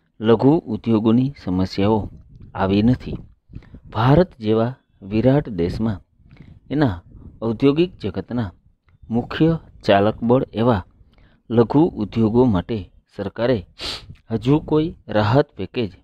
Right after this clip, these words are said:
જાહેર કર્યું નથી. કોર્પોરેટ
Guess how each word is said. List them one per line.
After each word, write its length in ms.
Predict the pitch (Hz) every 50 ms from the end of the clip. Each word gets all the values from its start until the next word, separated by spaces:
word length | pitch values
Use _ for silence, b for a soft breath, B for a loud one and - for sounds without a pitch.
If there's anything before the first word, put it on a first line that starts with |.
| _ _ _ _ _ _ _ _ 104
જાહેર 520 | 104 - 123 120 117 120 135 135 135 139 - - - _ - - - - - -
કર્યું 320 | - 98 92 95 104 110 117
નથી. 340 | 127 127 - - 82 87 - - _ _ - - - _ _ - - b b b b b b b
કોર્પોરેટ 560 | - 143 147 160 - _ - 175 180 185 180